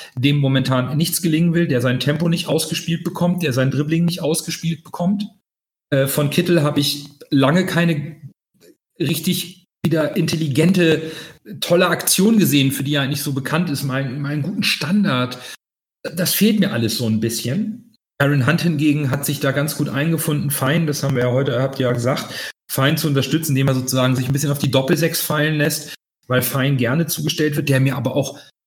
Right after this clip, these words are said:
zu wenig aus seinen Möglichkeiten macht. Er wird jetzt,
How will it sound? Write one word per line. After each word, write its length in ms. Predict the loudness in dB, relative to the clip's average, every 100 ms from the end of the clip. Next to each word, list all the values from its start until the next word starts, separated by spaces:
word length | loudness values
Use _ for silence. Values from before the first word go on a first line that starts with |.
| _ -4
zu 360 | 0 0 0 2
wenig 320 | 2 2 0
aus 200 | -4 -2
seinen 200 | -2 0
Möglichkeiten 600 | 0 -2 -4 -2 -2 -2
macht. 200 | -4 -4
Er 160 | -2 0
wird 160 | 2
jetzt, 340 | 0 0 -8